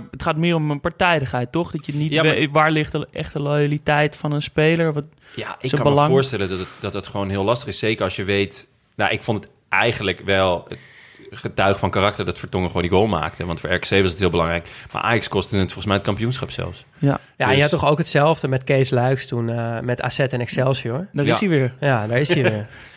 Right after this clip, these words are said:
Speaker 2: Hoe schrijf je dat ook weer?
Speaker 3: <laughs> Nee, maar dat is wel, het is wel een interessante discussie. En je bent, je bent, weet je, je bent klaar met die discussie als je zo, net zoals in Engeland gewoon bepaalt... of wat Porto dus ook heeft gedaan,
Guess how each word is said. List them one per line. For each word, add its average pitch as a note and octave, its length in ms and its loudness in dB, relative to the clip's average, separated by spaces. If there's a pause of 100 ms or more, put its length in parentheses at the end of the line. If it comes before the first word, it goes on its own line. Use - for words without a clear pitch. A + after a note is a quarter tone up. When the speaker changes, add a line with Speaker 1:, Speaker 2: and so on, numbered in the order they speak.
Speaker 2:
Hoe C#3 80 -4
schrijf F3 220 -2
je B2 100 -4
dat F2+ 60 -12
ook F2 80 -10
weer? E2+ 160 -12 (240)
Speaker 3:
<laughs> F3+ 1080 0
Nee, D#3+ 200 6
maar C#3 100 4
dat D#3+ 140 4
is G3 100 0
wel, F#3 240 6
het F3+ 120 2
is E3+ 120 2
wel E3+ 140 4
een E3 80 2
interessante D3+ 800 0
discussie. C3 460 2
En B2 100 2
je B2+ 80 4
bent, B2+ 300 2 (220)
je C3+ 220 -10
bent, C3 240 0
weet C3 240 -4
je, C3+ 120 0
je B2+ 60 0
bent B2+ 260 -2
klaar C3 380 4
met B2+ 140 0
die B2 80 -2
discussie B2 440 0
als A#2+ 120 0
je C3 60 0
zo, B2 160 0
net B2 200 2
zoals B2 180 2
in B2+ 60 2
Engeland A#2+ 320 2
gewoon A#2 160 -2
bepaalt... A#2 380 0
of A#2 80 -12
wat A#2 200 -8
Porto A#2+ 260 2
dus A2 280 -4
ook A#2+ 160 0
heeft A#2 160 -2
gedaan, A2+ 300 -4